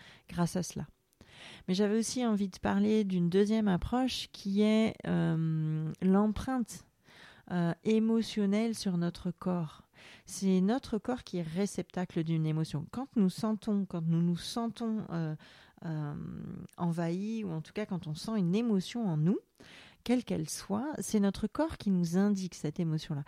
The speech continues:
par des sensations physiques. On ressent des choses dans notre corps et du coup, eh bien là, notre cerveau, il dit, « Ah ouais, là, euh,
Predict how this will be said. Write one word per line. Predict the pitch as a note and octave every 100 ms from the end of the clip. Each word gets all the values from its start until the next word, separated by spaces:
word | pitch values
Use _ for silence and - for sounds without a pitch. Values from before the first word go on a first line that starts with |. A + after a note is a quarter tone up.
| - - _
par | G#3+ G3
des | F#3 D#3+
sensations | - A#3 G#3+ G3 - G#3+
physiques. | - F3 D#3 - -
On | D#3+
ressent | D3+ D#3+ F#3+ F#3+ - E3+ B3
des | F#3+
choses | D3+ - G#3 F#3+
dans | D#3+
notre | G#3 - F3
corps | - - B3 - - - E3 _
et | G#3+
du | F#3 F#3
coup, | - A#3 C#4
eh | -
bien | E3 E3 D#3+
là, | D#3 F#3+
notre | A3 F3
cerveau, | - E3 F3
il | G3+
dit, « | D#3+ D#3+
Ah | D3+
ouais, | D3+ -
là, | - D3+ E3 F#3+ F3
euh, | C#3